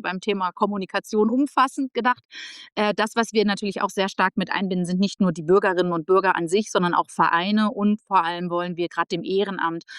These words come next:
auch mehr Sichtbarkeit geben und denken auch da verstärkt über Möglichkeiten nach,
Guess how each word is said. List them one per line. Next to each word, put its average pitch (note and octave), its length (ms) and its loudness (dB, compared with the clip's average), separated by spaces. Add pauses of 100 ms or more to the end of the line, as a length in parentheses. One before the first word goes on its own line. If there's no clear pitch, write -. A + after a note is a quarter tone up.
(120)
auch - 140 -2
mehr F3+ 200 2
Sichtbarkeit D#3 600 -6
geben D#3 300 -2
und D#3+ 120 -2
denken E3+ 280 2
auch D#3 140 0
da F3 240 2 (300)
verstärkt F#3+ 600 0
über G3 180 0
Möglichkeiten F#3 760 0
nach, F3 320 2